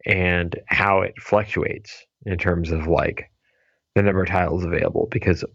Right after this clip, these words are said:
ultimately it's kinda like, well, the more titles you have out there, the more sales you're gonna get in terms of software, the more people wanna go buy your,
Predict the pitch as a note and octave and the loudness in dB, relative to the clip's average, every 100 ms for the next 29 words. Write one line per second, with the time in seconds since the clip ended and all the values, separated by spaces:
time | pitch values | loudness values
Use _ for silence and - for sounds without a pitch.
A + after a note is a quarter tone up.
0 | _ F#2+ F#2 - F2+ F#2 G2+ G2 G2 - | _ 0 0 2 2 2 2 0 -4 -4
1 | F#2+ - - - - G2 F#2 F#2 F#2 - | -2 0 0 -2 2 2 4 0 -4 -16
2 | - - - _ - A2 A2 G#2+ G#2+ A2 | -20 -20 -20 _ 0 2 4 4 2 2
3 | G#2 F2+ F#2 F#2 F2+ F2 F2+ F2+ E2+ F#2 | 0 0 0 2 0 0 -2 -2 -2 -2
4 | F2+ - F2+ E2+ F2 F2 F2 F2+ F2 - | -2 0 0 2 -2 -2 0 0 0 0
5 | F2 F2+ F#2 F#2 F#2+ - G2 F2+ F#2 F2 | -2 -2 2 2 4 2 2 2 -2 -2
6 | G2 F#2+ F#2 E2+ F2 - G#2+ - A1+ G1+ | -2 0 2 0 0 -2 0 -2 -4 -6
7 | G1+ - | -8 -8